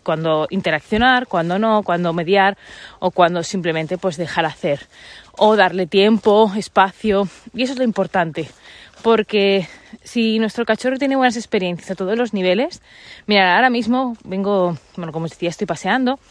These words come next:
y la Peque está durmiendo, entonces estaba aprovechando para pensar todas las situaciones que creo importante que un cachorro viva. Porque, bueno, decirte que he decidido que el curso de cachorros, cuando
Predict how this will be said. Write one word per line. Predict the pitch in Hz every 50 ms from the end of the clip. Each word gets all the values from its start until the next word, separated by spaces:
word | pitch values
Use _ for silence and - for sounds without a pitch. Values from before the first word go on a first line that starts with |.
| _ - - - - - - - _
y | - - 214 196 185 175 170 156 165 165
la | 156 147
Peque | - 165 170 -
está | 170 - 202 180
durmiendo, | 175 185 196 226 262 262 254
entonces | 240 208 185 202 208
estaba | 185 - 208 196
aprovechando | 208 - 208 202 202 185 - 226 226 220 202 202 220 - - - - - - - -
para | - 214 208 220 220
pensar | - 208 196 180 - - 226 226 233 220 220 220 - - -
todas | - 214 233 247
las | 247 202 -
situaciones | - 220 185 220 202 175 - 240 254 254 247 220 226 269 285 - - _ - - - - - _
que | - 208 190
creo | - 220 190 196
importante | 233 220 - 220 208 - 190 190 196 226 240
que | - 208
un | 190
cachorro | - 190 175 - - 185 190 190 185
viva. | 170 160 156 160 151 - - _ _ _ _ _ _ _ _ _ _ _ _ - - - -
Porque, | - 190 - -
bueno, | 185 196 190 170 170 165
decirte | 156 151 - - 220 220 202 - 208 190 214 - - - - - - - - _ _ _
que | - 202 185 175 170 165 165 165 -
he | -
decidido | 196 202 - - 190 180 202 208 202 190 190 214 208 - - - - - _
que | - 196
el | 185 165
curso | - 190 - - 214
de | 196 196
cachorros, | - 170 - - 220 208 190 180 180 -
cuando | - 180 175 175 170 156 160 160